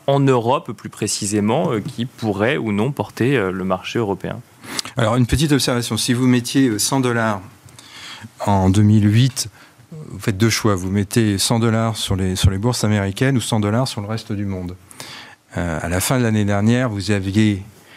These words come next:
Speaker 2: euh, quatre-vingt-dix-huit dollars sur le reste du monde et vous aviez, euh, un peu plus de trois cents dollars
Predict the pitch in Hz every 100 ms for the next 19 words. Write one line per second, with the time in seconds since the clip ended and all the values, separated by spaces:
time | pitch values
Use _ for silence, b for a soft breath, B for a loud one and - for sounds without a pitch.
0 | B B - 92 - 110 - 113 107 110
1 | 113 107 107 110 110 - 95 107 104 101
2 | 90 101 123 139 104 95 95 95 95 110
3 | 120 101 92 95 92 110 117 110 123 107
4 | 104 117 139